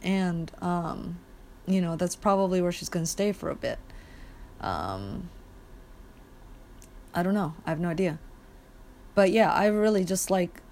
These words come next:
old, uh, <laughs> young, young, young boy energy, young man energy, where it's just like, you know, because when you are in your twenties, whether you're a guy or a girl, you're very much just, like, trying to make it, you know, trying to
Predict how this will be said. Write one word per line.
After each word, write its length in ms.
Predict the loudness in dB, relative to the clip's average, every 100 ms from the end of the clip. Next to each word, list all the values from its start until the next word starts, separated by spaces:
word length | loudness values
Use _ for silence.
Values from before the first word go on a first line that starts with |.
| 0
old, 480 | 4 6 6 2 -2 -2
uh, 200 | -2 0 -2 -6 -12 -12 -12 -14
<laughs> 580 | -16 -16 -16 -14 -14 2
young, 600 | 8 8 8 4 2 6
young, 340 | 6 6 4 4
young 320 | 4 6 4
boy 300 | 4 6 6
energy, 380 | 4 2 2 0
young 420 | 2 2 2 0 -4 -18 -20 -20 -20 -2
man 300 | 2 4 4
energy, 520 | 2 0 0 -2 -2 -4 0
where 140 | 0
it's 120 | 2
just 240 | 0 -2 0
like, 440 | -2 -2 -6 -12 -20 -20 0
you 160 | 2
know, 140 | 4 2
because 300 | 2 2 2
when 180 | 2 4
you 140 | 4
are 180 | 4 4
in 120 | 4
your 100 | 2
twenties, 480 | 0 -2 -2 0 0
whether 240 | 0 2
you're 180 | 0 0
a 60 | 0
guy 220 | 2 2
or 160 | 2 0
a 20 |
girl, 300 | 0 0 2
you're 160 | 2
very 200 | 4 4
much 280 | 4 2 0
just, 260 | -2 0 2
like, 240 | 2 0 -6 -16 -16 -10
trying 460 | 2 6 8 8 8
to 80 | 8
make 340 | 6 6 4
it, 160 | 0 2
you 140 | 4
know, 180 | 4 2
trying 480 | 4 4 6 6 6
to 480 | 4 4 4 2